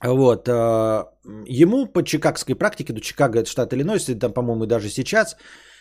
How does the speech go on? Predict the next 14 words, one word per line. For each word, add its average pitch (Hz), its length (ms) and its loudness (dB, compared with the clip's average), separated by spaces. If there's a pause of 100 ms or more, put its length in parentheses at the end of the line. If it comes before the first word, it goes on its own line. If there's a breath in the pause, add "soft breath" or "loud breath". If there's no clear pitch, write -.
(100)
и, 113 800 0
э, 107 440 -6
легко 127 380 2
и 120 40 4
просто 156 300 0
получить 113 420 -4
смертную 110 420 -4
казнь. 98 360 -8
И, 123 80 -8
естественно, 120 500 -4
в - 80 -14
те 123 160 -2
времена, 160 520 -4 (360 soft breath)
э, - 60 -8